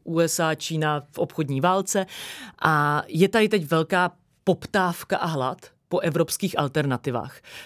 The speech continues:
A to je podle mě taky ten směr, kterým bychom, eh, měli rozhodně jít. A vnímám ho na úrovni mnoha členských států. Eh,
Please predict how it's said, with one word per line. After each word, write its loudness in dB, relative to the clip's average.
A 2
to 2
je 4
podle 0
mě 0
taky -6
ten -4
směr, -2
kterým -2
bychom, -2
eh, 0
měli 0
rozhodně -2
jít. -2
A 2
vnímám 2
ho 0
na 2
úrovni 0
mnoha 0
členských -4
států. 0
Eh, -8